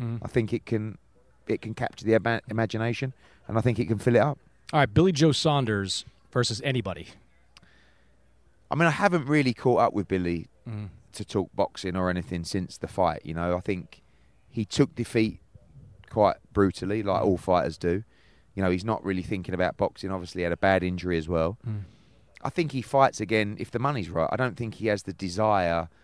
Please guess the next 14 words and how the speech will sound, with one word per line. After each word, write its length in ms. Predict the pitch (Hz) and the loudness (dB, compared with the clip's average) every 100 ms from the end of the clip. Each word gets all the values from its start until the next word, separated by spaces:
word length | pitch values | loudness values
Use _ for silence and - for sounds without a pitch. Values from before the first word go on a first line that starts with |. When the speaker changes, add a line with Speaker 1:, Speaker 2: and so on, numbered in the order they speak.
| _ _ | _ _
Speaker 2:
to 100 | - | -10
go 180 | 92 95 | -2 0
and 140 | 92 - | 0 -2
prove 520 | - 107 95 85 - | 2 4 4 0 -2
this 260 | 101 87 92 | -2 -2 -4
and 160 | 85 | -8
prove 440 | - 110 104 82 - | 0 4 4 4 0
that 260 | 95 95 | 0 0
and 180 | 76 78 | -6 -6
win 240 | 101 98 | -2 0
this 220 | 90 92 - | 0 -2 -4
and 140 | 85 | -4
win 180 | 92 87 | -2 -2
that. 200 | 85 110 | -2 -4